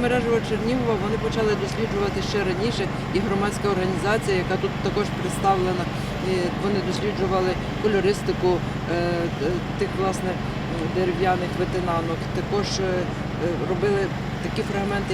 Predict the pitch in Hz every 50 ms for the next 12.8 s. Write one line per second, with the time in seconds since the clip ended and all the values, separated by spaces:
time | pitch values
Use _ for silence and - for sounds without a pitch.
0 | 180 - - 196 180 196 180 185 - - - 190 196 196 196 - - 180 180 180
1 | 180 190 190 - - 202 190 185 185 185 190 190 190 185 180 170 - - - -
2 | - - - - - - 165 170 170 - 196 202 175 151 180 180 175 175 170 165
3 | 165 151 165 - - - - - - - - 214 226 240 226 - - 269 - 247
4 | 240 226 220 226 208 202 214 208 - 233 226 214 220 240 233 214 202 196 185 185
5 | 180 170 - 180 196 190 190 190 202 214 214 - 202 190 180 180 170 - 175 170
6 | 170 165 160 - - - - - - - - - 190 180 - - - 175 190 190
7 | 185 180 180 175 170 - - - - - - - 170 170 147 - - - 220 214
8 | - 196 196 196 185 185 - - 185 180 175 180 175 180 185 180 - 175 175 175
9 | 175 - - 170 165 - 170 160 165 165 160 156 147 143 147 143 165 170 - -
10 | - - - - - - - - - - 226 233 226 214 - 220 220 214 214 -
11 | 196 202 202 196 190 185 185 185 190 185 185 180 180 185 190 180 180 180 - -
12 | - - - - - - 190 190 202 196 190 202 202 196 180 180